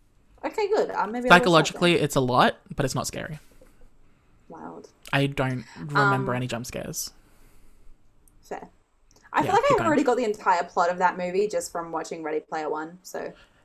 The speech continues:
Speaker 2: That's fair, but I, I also did watch Ready Player One before that, but, like, The Shining, it, you're not, you don't watch it for the, um,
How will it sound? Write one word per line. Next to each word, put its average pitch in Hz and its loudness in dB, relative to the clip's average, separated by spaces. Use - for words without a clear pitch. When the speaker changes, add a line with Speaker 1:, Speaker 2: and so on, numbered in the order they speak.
Speaker 2:
That's 208 -2
fair, 165 4
but 165 2
I, 151 2
I 139 0
also 147 2
did 151 -4
watch 151 0
Ready 151 0
Player 147 0
One 147 -2
before 147 -4
that, 147 -2
but, 131 -2
like, 147 -8
The 143 -6
Shining, 135 -8
it, 131 -12
you're 143 -10
not, 143 -8
you 147 -8
don't 135 -8
watch 131 -8
it - -10
for 123 -10
the, 113 -8
um, 113 -12